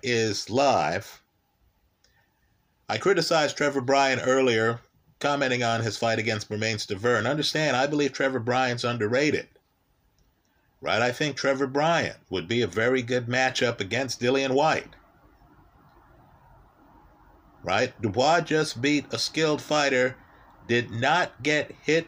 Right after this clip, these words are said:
with a lot of jabs because now he's farther away from his opponent. And he's smart enough to understand that he doesn't want a boxing match to break out. He needs to lead with power shots.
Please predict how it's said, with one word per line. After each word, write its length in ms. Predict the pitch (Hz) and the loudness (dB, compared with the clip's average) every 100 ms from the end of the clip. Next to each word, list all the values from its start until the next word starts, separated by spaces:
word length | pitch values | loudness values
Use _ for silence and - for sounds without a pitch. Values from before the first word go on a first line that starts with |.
| - | -2
with 180 | 123 - | -4 -2
a 40 | |
lot 260 | 123 127 147 | 0 2 2
of 100 | 127 | 0
jabs 440 | 123 120 123 120 | 0 0 0 -2
because 460 | 110 113 147 135 113 | -6 -4 0 0 -2
now 420 | 120 131 151 156 | -2 0 0 0
he's 260 | 151 139 - | -2 -4 -6
farther 720 | - 135 147 147 143 143 - | -6 0 2 2 0 -2 -2
away 400 | - 127 127 131 | -2 -2 0 0
from 240 | 131 143 127 | -2 -4 -4
his 220 | 139 120 | -4 -4
opponent. 500 | 117 175 156 120 - _ _ _ _ _ _ _ _ _ - - - - - | -6 -2 0 -2 -6 _ _ _ _ _ _ _ _ _ -20 -20 -20 -20 -10
And 120 | 95 110 | -4 -2
he's 180 | 107 | -2
smart 340 | - 147 175 175 | -2 0 0 2
enough 280 | 143 135 - | 0 0 -2
to 120 | - | -4
understand 840 | 135 135 - - 151 135 123 120 - _ _ _ _ _ - - _ _ - _ _ - - | -4 -4 -4 -2 -2 0 -2 -4 -8 _ _ _ _ _ -20 -20 _ _ -20 _ _ -16 -2
that 120 | 123 | 0
he 80 | 131 | 2
doesn't 320 | 131 170 165 | 2 2 2
want 180 | 165 160 | 2 2
a 40 | |
boxing 420 | 151 160 160 123 | 4 4 4 -2
match 300 | 101 87 - | 0 -2 -2
to 60 | 82 | -6
break 340 | 82 90 67 | 0 0 0
out. 240 | 92 64 - | 0 -2 -4
He 140 | 98 | -8
needs 440 | 95 127 160 165 - | -4 -4 -2 -4 -4
to 120 | 180 | -2
lead 340 | 143 131 135 | 0 0 0
with 220 | 131 131 - | -2 -6 -2
power 380 | 170 156 135 | 2 4 2
shots. 760 | - 120 90 55 - - - | 0 0 0 0 -6 -8 -8